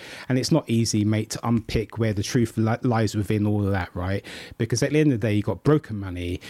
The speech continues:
you've got politicians that are trying to, um, uh, consolidate, um,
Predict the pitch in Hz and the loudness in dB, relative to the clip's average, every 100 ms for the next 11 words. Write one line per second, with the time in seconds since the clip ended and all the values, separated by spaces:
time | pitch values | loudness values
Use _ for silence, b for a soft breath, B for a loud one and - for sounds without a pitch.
0 | B 104 - 104 - _ - 151 131 135 | B -6 -4 -4 -6 _ 0 0 2 0
1 | - 120 107 104 - 107 98 - 104 95 | 0 0 2 0 -2 -2 -4 -2 -4 -4
2 | - 120 117 110 107 104 _ _ - 104 | -2 -2 0 0 0 -2 _ _ -4 -2
3 | 104 101 101 98 - B B _ - _ | 0 0 0 -2 -6 B B _ -20 _
4 | - - 135 139 - - 117 151 147 120 | -10 -8 -8 -10 -8 -4 0 4 2 2
5 | 127 120 117 B B B - - 110 110 | 2 2 0 B B B -10 -2 0 0
6 | 107 107 120 | 0 0 -2